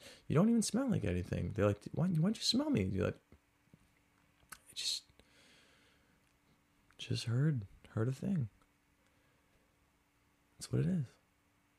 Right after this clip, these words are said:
But it's, it, it's weird. It's like, it, it's, it seems unnatural to not, to not have, like, a bodily smell.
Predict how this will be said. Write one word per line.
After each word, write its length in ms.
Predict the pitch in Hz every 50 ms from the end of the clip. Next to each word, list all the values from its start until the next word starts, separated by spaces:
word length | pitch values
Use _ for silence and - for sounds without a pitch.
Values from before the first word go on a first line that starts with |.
| _ _ _ _ _ _ _ _ - - - - - -
But 320 | 143 147 - - - _ _ _ _ _ -
it's, 380 | 156 143 - - - - - - _ _ _ _ _ -
it, 340 | 123 127 123 107 - - - -
it's 220 | 127 117 - 120
weird. 340 | 135 165 - - - 92 -
It's 200 | - - - -
like, 340 | - 90 92 87 - - - _ _ _ _ - -
it, 180 | 113 120 - - _ _ _ _ _ _ _ _ _ _ _ _ _ _ -
it's, 200 | - 123 - - 104 -
it 100 | 113 -
seems 220 | - 147 147 135
unnatural 680 | 120 - 101 92 92 92 95 123 - - - - - - -
to 140 | - - 90
not, 360 | 90 95 90 90 87 85 - _ _ _ _ _ _ -
to 100 | - 92
not 220 | 90 90 85 - -
have, 420 | 110 - 90 90 87 87 - -
like, 220 | - 92 90 - -
a 80 | - 101
bodily 500 | - - - 95 95 92 95 92 85 98
smell. 520 | - - - - - 101 104 110 - -